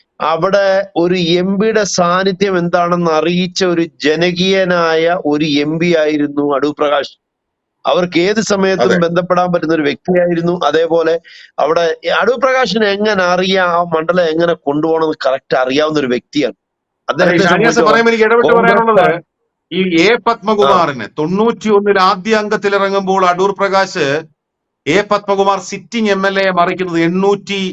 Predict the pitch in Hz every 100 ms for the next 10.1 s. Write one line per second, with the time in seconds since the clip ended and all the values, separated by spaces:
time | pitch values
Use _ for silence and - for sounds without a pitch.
0 | - 139 147 170 180 165 147 135 113 92
1 | 113 139 156 143 139 139 165 170 160 147
2 | 131 135 151 151 139 131 117 113 110 90
3 | - _ _ _ _ _ _ _ _ _
4 | 127 151 151 151 165 127 156 156 156 160
5 | 156 147 151 147 160 165 170 170 170 160
6 | 165 165 151 160 151 156 156 143 151 156
7 | 151 147 151 156 156 147 147 139 143 135
8 | 131 127 120 104 98 - _ _ 123 143
9 | 147 139 156 165 165 165 165 175 170 165